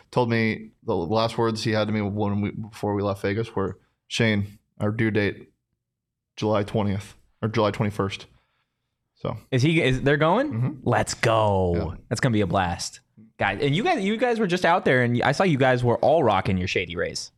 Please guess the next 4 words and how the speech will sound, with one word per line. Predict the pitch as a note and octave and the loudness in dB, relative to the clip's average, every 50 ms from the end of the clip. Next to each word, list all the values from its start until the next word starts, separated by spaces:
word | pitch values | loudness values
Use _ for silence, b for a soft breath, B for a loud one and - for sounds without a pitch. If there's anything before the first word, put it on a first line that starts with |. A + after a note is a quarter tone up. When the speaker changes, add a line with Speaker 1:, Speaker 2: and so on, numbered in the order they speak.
| _ _ _ | _ _ _
Speaker 1:
Yeah. | - A2+ G#2 F#2+ - - - _ _ _ _ _ _ - | -2 -2 -2 -2 -4 -8 -14 _ _ _ _ _ _ -2
Speaker 2:
Shady | - C3+ C#3 C3+ | 2 2 4 4
Rays, | B2+ B2+ B2+ B2+ B2+ B2 B2+ B2 B2 - - - - _ - | 4 4 4 4 4 4 2 0 -2 -6 -10 -14 -16 _ -2
guys. | A2+ G2 F#2 F2+ - - - - | 0 0 0 -2 -4 -6 -8 -10